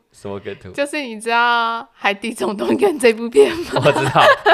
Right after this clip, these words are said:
Speaker 2: <laughs> 大家都说，如果这个群体里面都是公的，所以最年长的要转成母性。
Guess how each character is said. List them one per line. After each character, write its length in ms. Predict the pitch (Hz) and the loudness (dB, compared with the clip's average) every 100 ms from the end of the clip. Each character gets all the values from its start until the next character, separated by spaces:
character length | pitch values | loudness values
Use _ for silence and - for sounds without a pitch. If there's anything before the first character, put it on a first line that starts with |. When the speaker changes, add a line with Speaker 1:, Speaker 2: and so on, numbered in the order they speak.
| 440 698 | 2 0
Speaker 2:
<laughs> 460 | 698 - 855 740 | -2 -2 -4 -2
大 120 | 359 | 0
家 240 | 339 320 339 | 2 2 2
都 100 | 359 | 0
说， 420 | 330 311 359 - - - - - | 2 4 2 -2 -20 -16 -16 -10
如 180 | 262 311 | -6 -4
果 240 | 392 277 | 0 -2
这 100 | 254 | -2
个 100 | 349 | -4
群 220 | 330 311 269 | -4 -4 0
体 100 | 339 | 0
里 160 | 226 | -2
面 300 | 233 277 247 | -2 -4 -2
都 140 | 247 285 | -4 -6
是 160 | 277 | -6
公 320 | 254 233 254 | -4 -4 -2
的， 340 | 269 196 - - _ | -2 -2 -4 -12 _
所 180 | - 285 | -6 0
以 220 | 285 285 | 0 0
最 280 | 269 - 302 | -6 -4 -2
年 260 | 247 226 277 | -2 -2 -2
长 180 | 214 185 | -4 -2
的 80 | |
要 160 | 190 233 | 0 0
转 180 | 233 190 | -2 -4
成 160 | 233 | -4
母 220 | 196 196 196 | -6 -10 -14
性。 420 | - 220 - | -10 -10 -12